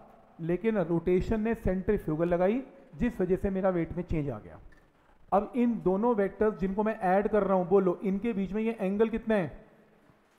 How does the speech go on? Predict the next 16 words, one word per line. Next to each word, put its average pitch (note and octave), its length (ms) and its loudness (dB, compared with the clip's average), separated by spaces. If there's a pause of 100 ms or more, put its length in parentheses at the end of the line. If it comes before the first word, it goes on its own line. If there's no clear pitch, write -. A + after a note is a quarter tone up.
one F3+ 440 0
eighty G#3 340 0
minus G3 540 2 (640)
lambda। F#3+ 460 -2
अगर E3+ 240 0
ये G3+ 120 2
lambda F3 400 0
तो G#3 100 2
बचा D#3+ 240 -2
हुआ G#3 140 0
angle F#3+ 280 -2
कितना G#3 240 0
है, F3 80 0
वन E3 200 -2
eighty F#3 220 -2
minus F#3+ 420 -2